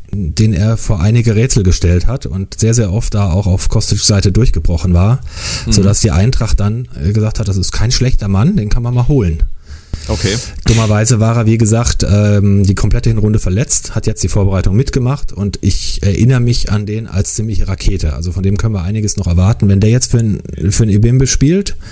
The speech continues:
Speaker 1: ähm, ist das, glaub ich, keine Schwächung. Und, äh, Moani war, glaub ich, platt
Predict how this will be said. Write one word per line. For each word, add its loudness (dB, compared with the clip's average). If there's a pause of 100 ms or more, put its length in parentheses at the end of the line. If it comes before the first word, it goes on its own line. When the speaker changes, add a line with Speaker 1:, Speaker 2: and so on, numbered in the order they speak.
(920)
Speaker 1:
ähm, 2
ist 2
das, 2
glaub 2
ich, -2
keine 2
Schwächung. 2
Und, 2
äh, 4
Moani 4
war, 2
glaub 2
ich, 2
platt 0